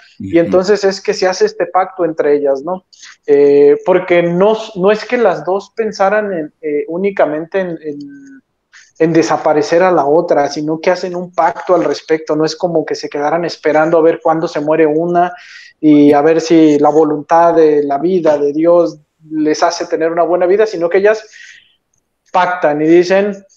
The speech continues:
Speaker 1: "Ninguna de las dos va a poder ser feliz, ninguna de las dos va a poder vivir tranquila hasta que la otra viva", ¿no? Y, y ese es un pacto que se toma de manera muy literal, o se lo toman de manera muy literal,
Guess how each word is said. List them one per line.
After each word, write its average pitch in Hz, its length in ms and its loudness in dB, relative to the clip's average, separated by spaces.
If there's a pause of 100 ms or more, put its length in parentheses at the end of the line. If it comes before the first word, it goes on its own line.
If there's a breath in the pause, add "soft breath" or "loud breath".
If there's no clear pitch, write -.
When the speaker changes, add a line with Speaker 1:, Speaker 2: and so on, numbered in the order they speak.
(140)
Speaker 1:
"Ninguna 175 640 2
de 240 100 4
las 208 160 2
dos 202 220 2
va 175 80 2
a 170 60 -6
poder 175 260 -2
ser 185 200 -2
feliz, 196 320 0
ninguna 160 320 -4
de 180 80 0
las 160 160 0
dos 202 200 0
va 160 80 0
a 147 40 -2
poder 156 320 -2
vivir 151 440 -2 (100)
tranquila 160 540 -2
hasta 156 200 -6
que - 120 -12
la 135 140 -2
otra 135 260 -2
viva", 123 340 -10
¿no? 165 220 -6
Y, 139 400 -8
y 139 60 -6
ese 143 180 -4
es 156 100 -10
un 156 100 -8
pacto 151 320 -6
que 151 120 -8
se 139 140 -12
toma 160 300 0
de 151 100 2
manera 147 340 0
muy 170 300 2
literal, 135 460 0
o 131 40 -6
se 131 160 -20
lo 131 80 -20
toman 151 280 -8
de 147 80 -8
manera 143 340 -6
muy 147 200 -10
literal, 147 480 -2